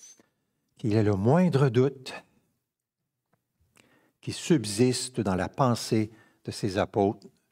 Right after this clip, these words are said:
face à l'issue heureuse, glorieuse de leur séjour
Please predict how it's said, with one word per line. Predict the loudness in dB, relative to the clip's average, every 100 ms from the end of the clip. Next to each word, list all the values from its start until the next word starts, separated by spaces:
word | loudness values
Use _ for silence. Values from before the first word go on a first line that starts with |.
| _
face | -2 0 0
à |
l'issue | 0 -2 -4 -10 -10 -10 -10 _ -2
heureuse, | -2 0 -2 -2 -8 -16 -20 -18 -14
glorieuse | -2 2 2 2 0 0 -2 -6 -14 -18 -20 _ _ _ _ _ _ _ _ _ _ -10
de | -2
leur | 0 0 -2
séjour | -4 0 0 2 0